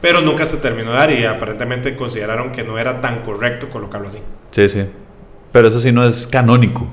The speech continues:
Speaker 1: No, no es
Speaker 2: Digo,
Speaker 1: canónico, exacto.
Speaker 2: <laughs> Sí, fue una historia ahí en inicio. Ahora, volviendo a la parte de esa relación, es curioso también porque cuando inicia la película, lo primero que vemos es a Marty en la casa del Doc.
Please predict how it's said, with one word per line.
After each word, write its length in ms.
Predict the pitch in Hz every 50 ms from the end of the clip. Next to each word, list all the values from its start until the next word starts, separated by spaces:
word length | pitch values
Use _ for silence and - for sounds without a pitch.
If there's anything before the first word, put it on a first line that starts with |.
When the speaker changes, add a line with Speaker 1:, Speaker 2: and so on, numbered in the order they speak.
| - -
Speaker 1:
No, 160 | 135 139 139
no 60 | - -
es 60 | -
Speaker 2:
Digo, 60 | - -
Speaker 1:
canónico, 280 | 120 120 120 - - 101
exacto. 280 | - - - 104 - - -
Speaker 2:
<laughs> 120 | - -
Sí, 160 | - - 127
fue 100 | 110 113
una 200 | 113 120 127 123
historia 420 | 113 101 95 - - 110 107 117 113
ahí 100 | 110 107
en 140 | 104 101
inicio. 280 | 101 101 101 101 - - - - - - - - - - - - - - - - - - -
Ahora, 600 | - 98 107 131 127 107 90 - - - - - - - - - - - - - - - - - -
volviendo 400 | - 120 120 110 107 113 117 131
a 20 | 135
la 180 | 131 120 -
parte 180 | 117 110 110 -
de 60 | 131
esa 120 | 120 131 120
relación, 340 | 117 110 98 95 135 139 120
es 80 | 110
curioso 380 | - 139 135 131 139 135 143 143
también 340 | 156 147 147 143 143 151 156
porque 200 | 170 156 131 120
cuando 240 | 117 107 98 95 98
inicia 320 | 98 107 110 107 - 139
la 140 | 135 131 -
película, 540 | 156 147 139 135 - 143 156 165 160 151 - -
lo 160 | 123 120 113
primero 340 | 113 110 107 101 104 117 123
que 80 | 123 127
vemos 200 | 123 127 131 131
es 140 | 135 123 117
a 80 | 92
Marty 420 | 92 101 107 113 120 135 156 165 180 - - - - - -
en 160 | 123 117 117
la 220 | 107 95 95 - -
casa 600 | - 113 110 113 110 - 143 147 - - - -
del 200 | 110 92 92 87 87
Doc. 340 | 113 165 165 - - -